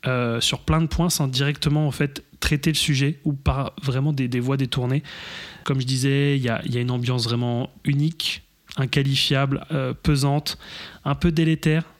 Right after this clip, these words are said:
Alors, on est situé dans une, euh, pré-, euh, élection présidentielle. Euh, tu sens quand même que, même si c'est pas le sujet principal, c'est, c'est le contexte. C'est vraiment la toile de fond.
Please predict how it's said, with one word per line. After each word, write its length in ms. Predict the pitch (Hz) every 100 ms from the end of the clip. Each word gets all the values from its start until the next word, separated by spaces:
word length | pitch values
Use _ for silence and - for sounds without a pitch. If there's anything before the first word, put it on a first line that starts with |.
| -
Alors, 320 | 127 127 -
on 160 | 123 127
est 180 | 127
situé 480 | 120 - - 139 135
dans 220 | 127 120
une, 260 | 110 117 117
euh, 440 | 120 117 117 117 113 - _ -
pré-, 420 | - 143 143 139
euh, 180 | 123 120
élection 360 | 135 127 - 131
présidentielle. 800 | - 131 131 131 - 151 185 135 - - - - - - 127
Euh, 340 | 123 117 117 -
tu 100 | 131
sens 180 | 160 160
quand 80 | 147
même 160 | 156
que, 280 | 143 127 131 147
même 160 | 151
si 160 | 156 156
c'est 120 | 143
pas 140 | 143
le 140 | 131 120
sujet 380 | - - 135 139
principal, 640 | - 131 135 - 151 170 160
c'est, 440 | - 123 117 113
c'est 180 | 110 127
le 60 | -
contexte. 580 | 127 117 165 - - 123 - - - - - - -
C'est 140 | -
vraiment 240 | 120 127 165
la 120 | 139
toile 300 | - 170 160
de 100 | 139
fond. 380 | - 135 160